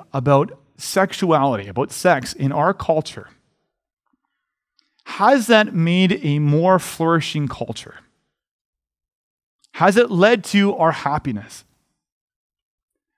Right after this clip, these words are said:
Has it increased social stability and mental health and family structures and a robust society?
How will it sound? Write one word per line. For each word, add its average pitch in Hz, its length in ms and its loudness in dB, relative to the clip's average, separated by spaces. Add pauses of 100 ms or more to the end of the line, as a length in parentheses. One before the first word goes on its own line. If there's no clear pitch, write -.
(100)
Has 190 220 2
it 220 120 -2
increased 240 760 0 (280)
social 226 640 2
stability 202 840 4 (320)
and 151 200 0
mental 202 600 4 (100)
health 202 580 -4 (560)
and 143 160 2
family 214 800 4
structures - 960 0 (340)
and 160 160 4
a 151 60 4
robust 156 640 2
society? 135 720 -2